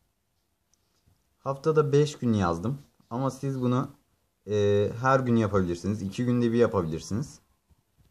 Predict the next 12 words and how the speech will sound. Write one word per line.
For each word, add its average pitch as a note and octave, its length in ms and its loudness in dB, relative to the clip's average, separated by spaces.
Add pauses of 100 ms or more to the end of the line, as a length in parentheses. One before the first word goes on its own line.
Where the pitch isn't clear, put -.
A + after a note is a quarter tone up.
(1040)
E, F#2+ 400 -2 (340)
fanus A#2 440 0
falan A2+ 280 2
kastediyorum E2 640 -2
bir D#2+ 100 -6
litre D#2+ 300 -6
derken. A2 360 -4
Bir G#2 60 -6
litrelik F2 460 -8
akvaryum F2+ 380 -4
olmaz F#2 340 -2
çünkü. - 340 -10